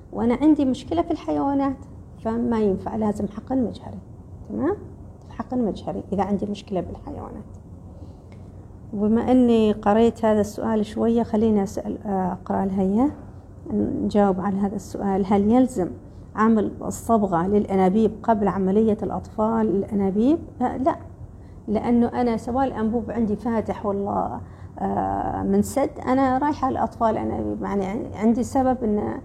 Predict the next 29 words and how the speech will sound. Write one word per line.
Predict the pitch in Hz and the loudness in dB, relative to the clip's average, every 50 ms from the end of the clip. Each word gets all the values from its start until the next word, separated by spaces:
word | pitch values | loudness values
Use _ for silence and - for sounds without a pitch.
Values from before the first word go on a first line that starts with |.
| - - - - - - - | -12 -12 -12 -12 -12 -10 -6
آه، | - - 180 214 - - | -2 0 0 0 0 0
يقول | 214 208 - 226 208 | -2 -2 0 0 2
لي | 208 208 214 | 4 4 4
هذه | 226 226 220 | 4 4 2
المرأة | 208 202 196 196 - 233 240 | 2 2 0 0 0 0 -2
محتاجة | 240 233 - - - 233 233 214 - | -2 -4 -4 -2 -2 -2 -2 -2 -4
أطفال | - 202 - - 220 208 202 | -8 -8 -4 -2 0 0 0
أنابيب، | 208 - 180 180 196 196 208 | 0 -2 -4 -2 -2 -2 -2
فليش | 208 - 226 247 269 262 - | 0 -2 -2 0 0 -2 -2
أسوي | 240 226 - 220 220 226 | -4 -4 -4 -4 -2 -2
لها | 214 202 202 | 0 -2 -2
أشعة | - - - 208 214 - | -2 -4 -6 -6 -6 -8
الصبغة؟ | 220 - - - - - - - | -8 -8 -8 -8 -8 -6 -2 0
ما | 277 339 320 | 2 2 0
تحتاجها | - - - - - - - - - - - - - - - - - - | 0 -4 -8 -14 -12 -12 -12 -12 -12 -14 -16 -18 -18 -18 -18 -14 -6 -2
أبدا، | - 214 - - 214 | -2 -2 0 0 0
ما | 202 196 190 180 | 0 0 0 -2
تحتاجها. | 185 - - - - 202 202 196 - - - - - - - - - - - - - - - - - - - - - - - - - - - - - - - - - - - - - - - - - - - - - - - - - - - - - - - - - - - - - - | -4 -8 -12 -14 -12 -10 -10 -10 -12 -14 -16 -18 -18 -18 -18 -18 -18 -18 -18 -18 -18 -18 -18 -18 -18 -18 -18 -18 -18 -18 -18 -18 -18 -18 -18 -18 -18 -18 -20 -20 -20 -18 -16 -16 -16 -16 -16 -18 -18 -16 -16 -16 -16 -16 -16 -18 -18 -18 -18 -18 -18 -18 -18 -18 -18 -18 -18 -8 -2 0
مساء | 240 214 - - 262 247 - | 0 0 2 4 4 4 6
الخير، | 226 220 220 - - 208 180 - - - | 4 2 2 2 2 2 2 2 0 -4
صار | - - - - 240 233 240 | -12 -8 -4 0 2 2 4
لي | 240 240 247 240 | 4 4 2 2
عشر | 220 - 240 240 233 - 262 254 254 | 2 2 0 -2 0 0 0 0 0
سنوات | - - - 208 208 208 202 208 214 214 220 220 220 220 - | -2 -2 0 2 2 4 4 4 4 4 2 2 0 -2 -6
سويت | - - - - - - 208 196 214 226 226 226 | -12 -16 -18 -10 -4 0 2 4 4 4 4 2
فحوصات، | - - 214 - 214 202 - - 220 208 208 208 214 208 208 - | -2 -8 -6 -2 -4 -4 -2 0 0 2 2 4 2 2 0 -2
كل | - - 269 247 254 | -4 0 2 2 2
الفحوصات | 233 - - 208 - - 196 - 214 196 180 185 | 2 2 0 -6 -6 -6 -6 -2 -2 -2 -2 -2
زينة، | - 208 196 196 208 208 202 196 | -2 -2 0 2 2 2 2 0